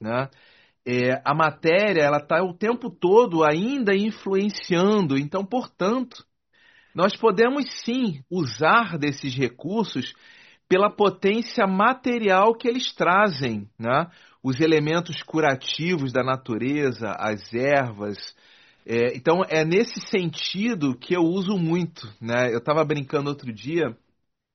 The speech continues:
é, eu tenho um pezinho no xamanismo, não pelo sentido religioso, mas pelo reconhecimento da potência,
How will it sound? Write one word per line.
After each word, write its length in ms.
é, 320
eu 120
tenho 220
um 80
pezinho 720
no 140
xamanismo, 1000
não 260
pelo 220
sentido 520
religioso, 1080
mas 320
pelo 240
reconhecimento 1300
da 140
potência, 1080